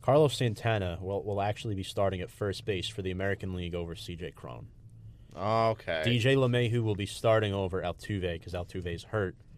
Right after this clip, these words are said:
Speaker 1: from the
Speaker 2: Okay.
Speaker 1: Yankees.
Speaker 2: All right.
Speaker 1: Jorge Polanco will be starting at short for the Twins. Alex Bregman at third. And then the outfield, Springer, Trout, and then Michael Brantley,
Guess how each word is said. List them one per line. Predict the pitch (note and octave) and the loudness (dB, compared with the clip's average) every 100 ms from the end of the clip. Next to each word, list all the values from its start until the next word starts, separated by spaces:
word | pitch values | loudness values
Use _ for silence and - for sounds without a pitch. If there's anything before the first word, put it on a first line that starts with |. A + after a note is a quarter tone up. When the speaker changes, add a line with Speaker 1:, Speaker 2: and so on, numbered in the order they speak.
| - - | -14 -2
Speaker 1:
from | G#2+ A2+ | 2 2
the | F#2+ | 2
Speaker 2:
Okay. | F#2+ | 0
Speaker 1:
Yankees. | F#2 F2+ F#2 | 0 -2 0
Speaker 2:
All | A2 G#2 | 4 4
right. | F2+ F2 - - - - - - - - - | 2 -2 -10 -18 -20 -20 -20 -20 -20 -20 0
Speaker 1:
Jorge | C3 B2+ C3 | 4 6 4
Polanco | A#2+ A2+ G#2+ A2+ | 4 4 4 2
will | G#2+ F#2+ | 2 0
be | |
starting | F#2 - G2+ F#2 | -4 0 0 0
at | F#2+ | -6
short | - - F#2 D#2+ - - - - - - - - - - - | -6 0 0 0 -8 -20 -20 -20 -20 -20 -20 -20 -20 -20 -18
for | - - F#2 | -12 -6 -6
the | F2 | -4
Twins. | - F#2 F2 F#2+ - - - | -6 -4 -4 -6 -10 -12 -2
Alex | G#2+ A2+ A2+ | 0 0 0
Bregman | A#2+ A2+ G2+ G2+ | 2 2 2 -4
at | - | -2
third. | G#2+ A2+ B2 | 4 6 4
And | A#2 - - - - A2 | 0 -14 -20 -20 -8 -4
then | |
the | G#2+ | 0
outfield, | A2 A2+ - A2+ G#2+ - | 0 0 2 2 2 -2
Springer, | - - B2+ B2 A#2+ A2+ A2 | -10 -2 2 4 4 2 -2
Trout, | - A2 G#2 - G2+ | 0 2 2 -2 -6
and | G2 | -4
then | F#2 F2+ | -4 -6
Michael | G2 G2 G2+ | -4 -4 -4
Brantley, | F2+ F#2+ F#2+ F#2 F2+ | -4 -4 -4 -6 -10